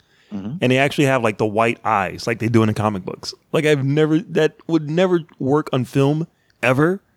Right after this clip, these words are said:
Speaker 2: uh, but for some reason in two thousand eighteen, it looks like it's gonna work. So I think that's pretty cool.
Speaker 1: <laughs> Well, it wouldn't work on film, like, twenty years ago, but now, you know, nobody gives a fuck.
Speaker 2: Yeah.
Speaker 1: They'll, they'll do, do whatever weird shit they want. <laughs>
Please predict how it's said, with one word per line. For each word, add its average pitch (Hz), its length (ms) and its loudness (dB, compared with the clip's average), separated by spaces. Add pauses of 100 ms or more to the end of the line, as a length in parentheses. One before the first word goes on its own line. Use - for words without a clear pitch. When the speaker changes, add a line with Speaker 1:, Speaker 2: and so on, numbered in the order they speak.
(220)
Speaker 2:
uh, 113 220 2
but 113 200 2
for 135 140 0
some 151 280 0
reason 156 440 0
in 123 160 2
two 127 100 -2
thousand 120 300 2
eighteen, 123 640 0
it 117 140 0
looks 120 180 2
like 113 120 0
it's 110 120 0
gonna 110 120 0
work. 101 300 -4
So 123 100 -8
I 107 60 0
think 117 180 -2
that's - 140 2
pretty 110 220 -4
cool. - 200 -6
Speaker 1:
<laughs> - 1160 -20
Well, 135 100 2
it 120 60 2
wouldn't 123 220 2
work 107 200 2
on 101 140 0
film, 98 360 2
like, 85 220 -2
twenty 90 240 -2
years 87 220 -2
ago, 71 240 -2
but 50 160 -6 (100)
now, 82 460 -2 (260)
you 50 80 -12
know, - 160 -10 (140)
nobody 82 280 0
gives 80 200 -2
a - 80 -8
fuck. - 320 -2
Speaker 2:
Yeah. 147 440 -2
Speaker 1:
They'll, 92 120 2
they'll 87 260 -2
do, 87 60 -8
do 107 160 2
whatever 90 280 2
weird 85 280 2
shit 82 240 0
they 76 100 2
want. 73 300 -4 (240)
<laughs> - 100 -18